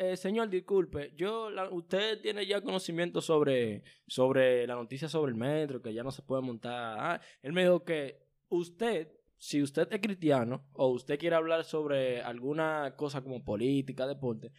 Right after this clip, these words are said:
usted lo puede hacer. Lo que usted no puede hacer es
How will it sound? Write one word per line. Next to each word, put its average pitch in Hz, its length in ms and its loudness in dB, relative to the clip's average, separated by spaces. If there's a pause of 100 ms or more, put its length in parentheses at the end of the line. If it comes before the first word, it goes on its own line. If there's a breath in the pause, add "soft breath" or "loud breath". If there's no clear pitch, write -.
(200 soft breath)
usted 160 440 0
lo 160 160 2
puede 139 240 -2
hacer. 135 480 -4 (300)
Lo 151 180 2
que 156 80 -6
usted 147 240 0
no 226 140 2
puede 220 180 0
hacer 156 340 -2
es 127 240 -8